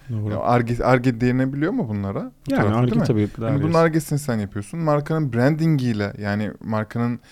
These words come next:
Speaker 2: yüzüyle ve nasıl konuşacağıyla ilgili çalışmaları da sen yapıyorsun. Ve kapı kapı dolaşıyor musun sonra, e, bütün, e, restoranlarda, "Bakın biz böyle bir şeyiz." Orada nasıl anlatıyorsun insanlara?
Speaker 1: Ya şu an açıkçası hiç dolaşma-, dolaşmaya gerek kalmadı.
Speaker 2: Talep mi geliyor full?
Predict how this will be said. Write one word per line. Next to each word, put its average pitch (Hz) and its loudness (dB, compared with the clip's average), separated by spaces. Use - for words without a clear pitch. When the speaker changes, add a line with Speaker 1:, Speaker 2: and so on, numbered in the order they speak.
Speaker 2:
yüzüyle 123 4
ve 117 2
nasıl 117 -2
konuşacağıyla 120 0
ilgili 113 -2
çalışmaları 120 0
da 107 -2
sen 101 -4
yapıyorsun. 98 -6
Ve 160 2
kapı - -6
kapı 160 0
dolaşıyor 165 2
musun 202 -4
sonra, 107 0
e, 113 -6
bütün, 120 -2
e, - -10
restoranlarda, 110 2
"Bakın 110 -2
biz 104 -8
böyle 110 4
bir 101 -4
şeyiz." 104 -4
Orada 139 4
nasıl 233 0
anlatıyorsun 151 0
insanlara? 101 -4
Speaker 1:
Ya 117 0
şu 123 4
an 147 6
açıkçası - -2
hiç - -2
dolaşma-, 123 0
dolaşmaya 117 2
gerek 117 2
kalmadı. 113 0
Speaker 2:
Talep 156 2
mi 277 2
geliyor 101 2
full? - -14